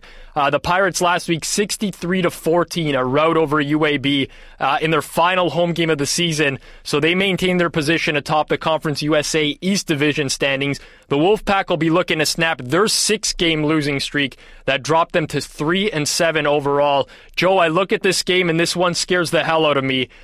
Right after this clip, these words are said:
Uh, I look at it, I thought East Carolina would be laying double digits on the road here. That's where I have them in my rankings. They're only six-point road chalk. I know they have a look-ahead game against Marshall last week, uh,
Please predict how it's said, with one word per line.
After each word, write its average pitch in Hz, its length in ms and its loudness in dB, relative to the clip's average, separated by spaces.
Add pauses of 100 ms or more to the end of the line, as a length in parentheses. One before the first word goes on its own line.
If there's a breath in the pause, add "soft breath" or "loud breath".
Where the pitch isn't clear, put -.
(160 soft breath)
Uh, 131 200 0
I 143 140 0
look 151 320 0
at 180 160 2
it, 170 60 2
I 160 100 2
thought 170 320 -2
East 180 220 -4
Carolina 165 480 2
would 151 100 0
be 151 160 0
laying 151 380 0
double 175 260 0
digits 165 460 0
on 156 140 0
the 143 80 0
road 156 280 2
here. 139 200 0
That's 143 220 0
where 156 140 2
I 143 80 0
have 143 300 -2
them 143 180 0
in 131 100 -2
my 143 180 0
rankings. 165 460 -2 (300 soft breath)
They're 160 160 2
only 190 240 2
six-point 185 680 0
road 156 300 2
chalk. 127 400 -2 (300 soft breath)
I 143 100 0
know 185 160 2
they 208 140 0
have 185 140 -2
a 175 40 2
look-ahead 175 540 0
game 180 180 0
against 165 320 -2 (160)
Marshall 170 240 0
last 139 360 0
week, 135 300 -4
uh, 143 180 2